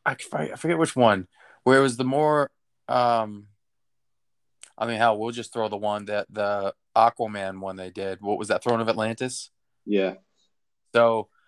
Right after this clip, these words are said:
Speaker 1: you know what actor I can actually see giving that, like, portraying that look? And
Speaker 2: Yeah.
Speaker 1: he's played Aquaman before. <laughs> The guy that was, uh, Hawk in
Speaker 2: Oh, he was the
Speaker 1: Titans.
Speaker 2: one in Smallville.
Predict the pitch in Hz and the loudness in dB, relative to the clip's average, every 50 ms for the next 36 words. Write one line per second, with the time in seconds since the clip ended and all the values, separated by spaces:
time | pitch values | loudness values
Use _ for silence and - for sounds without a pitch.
0 | _ _ _ _ _ _ _ _ _ _ _ 139 127 135 160 190 214 214 - 131 | _ _ _ _ _ _ _ _ _ _ _ -6 -2 0 2 4 4 4 4 4
1 | 131 135 147 - 165 147 131 127 123 - 127 127 131 131 - 135 127 117 107 - | 4 4 4 2 -2 -4 -4 -4 -6 -6 -8 -8 -8 -8 -10 -12 -12 -12 -12 -14
2 | - 120 120 127 131 131 135 - - _ _ _ _ _ _ _ - 117 107 - | -12 -10 -8 -6 -6 -8 -8 -10 -14 _ _ _ _ _ _ _ -20 -20 -18 -8
3 | - 123 120 117 127 120 117 101 - 107 110 117 120 - 107 - 117 117 113 - | -4 -2 -2 0 -2 -4 -4 2 6 6 6 6 6 2 -6 -8 -8 -8 -6 -6
4 | 120 113 110 110 107 95 _ _ _ - 131 117 - - 123 120 113 104 104 110 | -2 0 0 0 0 -4 _ _ _ -8 -6 -6 -2 -2 -2 -2 -2 0 2 2
5 | 120 120 123 131 135 147 151 - - - _ _ _ _ _ _ _ _ _ _ | 2 2 2 0 -2 -2 -2 -4 -10 -20 _ _ _ _ _ _ _ _ _ _
6 | - 127 - 98 90 90 87 - _ - 127 127 131 127 120 120 120 - 143 131 | -8 -4 -2 -2 -2 -2 -4 -8 _ -2 -2 0 2 4 4 4 4 2 -2 -4
7 | 131 127 127 127 127 120 - 139 151 156 131 - - _ _ - - - - - | -4 -4 -4 -6 -6 -8 -6 -6 -6 -6 -6 -8 -12 _ _ -16 -16 -16 -20 -20
8 | - _ _ _ _ _ _ 226 - - _ _ _ - - - - _ _ _ | -20 _ _ _ _ _ _ -2 -2 -2 _ _ _ -20 -20 -20 -20 _ _ _
9 | _ 139 131 127 139 139 139 147 147 139 147 143 143 143 139 135 127 139 135 135 | _ -6 2 4 6 6 8 6 6 4 0 -4 -4 -6 -8 -8 -4 -4 -2 0
10 | 135 135 131 131 131 131 - - - 175 196 - - - - _ _ _ _ _ | 0 0 0 0 -2 -4 -6 -2 0 0 0 0 -2 -10 -18 _ _ _ _ _
11 | _ _ _ _ _ _ _ _ _ _ _ _ _ _ _ _ _ _ _ _ | _ _ _ _ _ _ _ _ _ _ _ _ _ _ _ _ _ _ _ _
12 | _ 120 113 113 170 131 110 107 127 143 147 147 139 151 147 151 147 139 127 120 | _ -20 0 4 6 6 6 8 8 8 8 8 8 8 8 8 8 8 6 4
13 | - - 151 147 147 139 123 104 87 82 | 0 4 6 8 10 10 8 6 4 -4